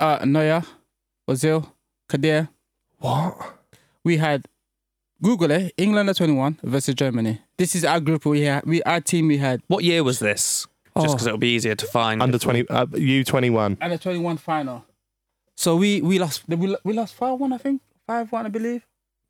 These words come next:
Speaker 1: Um,
Speaker 3: Two thousand and nine?
Speaker 2: Was that in Middlesbrough? No.
Speaker 1: No, no, no. It was in Sweden.
Speaker 2: Oh, was it? <laughs>
Speaker 1: Yeah.
Speaker 2: A bit different to Middlesbrough. <laughs>
Speaker 1: Yeah, that
Speaker 2: Go
Speaker 1: one there.
Speaker 3: Four nil, there it is.
Speaker 1: Four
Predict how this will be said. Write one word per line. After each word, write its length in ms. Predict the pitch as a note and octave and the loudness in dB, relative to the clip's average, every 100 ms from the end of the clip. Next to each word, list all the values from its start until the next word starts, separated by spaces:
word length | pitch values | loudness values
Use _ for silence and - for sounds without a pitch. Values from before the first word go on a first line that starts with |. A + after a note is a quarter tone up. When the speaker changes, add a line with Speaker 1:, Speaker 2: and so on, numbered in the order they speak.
| _ | _
Speaker 1:
Um, 340 | D3 D3 C#3+ D3 | 0 2 4 4
Speaker 3:
Two 60 | |
thousand 260 | D3 C#3 C3+ | 2 0 0
and 140 | C3+ | 0
nine? 380 | C#3 D3 F#3+ B3 | 0 -2 -2 -4
Speaker 2:
Was 160 | E3+ C3 | -2 0
that 100 | D3 | 2
in 60 | D3+ | 2
Middlesbrough? 480 | E3+ C3+ - G#2+ G2+ _ - | 2 2 0 -2 -4 _ -2
No. 160 | A2 | 2
Speaker 1:
No, 160 | B2+ E3 | 2 2
no, 100 | E3 | 2
no. 260 | E3 D#3+ B2+ | 2 0 -2
It 60 | D3 | 0
was 140 | F3 | 0
in 60 | F3 | 0
Sweden. 360 | E3 G3+ D3 A#2 - | 0 0 0 -2 0
Speaker 2:
Oh, 140 | A#2+ | 2
was 160 | A#2 A2+ | 2 2
it? 120 | G#2+ | 0
<laughs> 160 | A2+ - | 0 0
Speaker 1:
Yeah. 80 | |
Speaker 2:
A 40 | D3 | 2
bit 160 | D#3+ | 2
different 280 | - A2+ A2 | 0 0 0
to 60 | A#2+ | 2
Middlesbrough. 1160 | G#2+ A#2+ - A2 - - D3 - E3 - D3 C3+ | 2 0 0 -4 -4 -6 -4 -2 -2 0 0 0
<laughs> 60 | |
Speaker 1:
Yeah, 160 | - E3 | -2 -2
that 120 | D3+ | 0
Speaker 2:
Go 80 | E3 | 0
Speaker 1:
one 100 | C#3+ | 0
there. 160 | C#3+ A#2+ | -2 0
Speaker 3:
Four 200 | C#3+ A#2+ | 0 2
nil, 260 | A#2 A#2 A2+ | 2 0 0
there 160 | A#2 | 0
it 60 | A2 | 0
is. 140 | G#2+ | -2
Speaker 1:
Four 100 | B2+ | -4